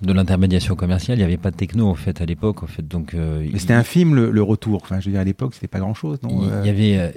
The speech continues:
Speaker 1: il y avait la manipulation de
Speaker 2: Hmm.
Speaker 1: technologies qui permettaient de diffuser la publicité sur les sites internet, mais, euh, à la limite, ça, c'était plutôt la, la compréhension de la façon dont ça fonctionnait, plutôt que des technologies, en fait, qui étaient hyper évoluées.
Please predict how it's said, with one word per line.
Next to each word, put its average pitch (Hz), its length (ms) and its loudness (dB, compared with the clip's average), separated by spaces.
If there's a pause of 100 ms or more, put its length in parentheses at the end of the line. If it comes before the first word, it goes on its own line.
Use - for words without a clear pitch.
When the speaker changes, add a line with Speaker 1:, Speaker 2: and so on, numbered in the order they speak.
(120)
Speaker 1:
il 98 60 -4
y 98 80 2
avait 101 120 2
la 92 120 2
manipulation 98 720 0
de 85 100 0
Speaker 2:
Hmm. - 20 -2
Speaker 1:
technologies 92 560 2
qui 90 140 -6
permettaient 85 480 0
de 80 100 -2
diffuser 85 380 0
la 78 100 0
publicité 82 540 -2
sur 78 160 -4
les 78 40 0
sites 78 200 -4
internet, 95 500 2
mais, 82 200 2
euh, 76 100 2 (680)
à 80 40 -8
la 85 40 -4
limite, 98 200 -2
ça, 92 100 -2
c'était - 220 -6
plutôt 90 300 -2
la, 73 280 0 (120)
la - 120 -6
compréhension 95 580 0
de 95 40 4
la 82 80 2
façon 87 280 0
dont 80 100 2
ça 78 160 -4
fonctionnait, 90 420 0
plutôt - 240 -2
que 90 60 2
des 85 100 2
technologies, 87 500 0
en 98 40 2
fait, 87 200 -2
qui 90 100 -2
étaient 87 140 0
hyper 87 200 2
évoluées. 82 380 2